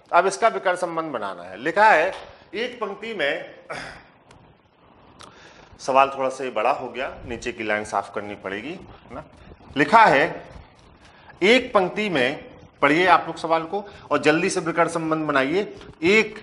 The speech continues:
एक मिनट का समय मैं आपको दे रहा हूं, फिर मैं आपको विकर्ण संबंध बनाता हूं।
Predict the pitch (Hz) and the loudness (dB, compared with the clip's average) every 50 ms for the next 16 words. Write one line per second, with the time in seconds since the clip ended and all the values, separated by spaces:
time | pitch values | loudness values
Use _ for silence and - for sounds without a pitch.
0 | - - 180 190 208 - - 185 180 175 170 - 180 170 - 170 160 160 156 156 | -4 0 2 2 2 2 0 -4 -4 -4 0 0 0 0 0 0 -2 -2 0 4
1 | 147 143 139 147 - 135 120 123 123 127 165 190 190 - 180 160 151 156 156 147 | 4 4 4 2 0 -4 -4 -2 0 2 2 2 2 0 -2 0 2 4 4 4
2 | 139 - - 143 127 120 - 113 107 - 120 123 131 135 123 98 90 90 - 92 | 4 2 -2 -8 -8 -6 -6 -6 -6 -8 -8 -8 -8 -8 -6 -6 -8 -6 -4 -6
3 | 85 85 87 | -6 -6 -8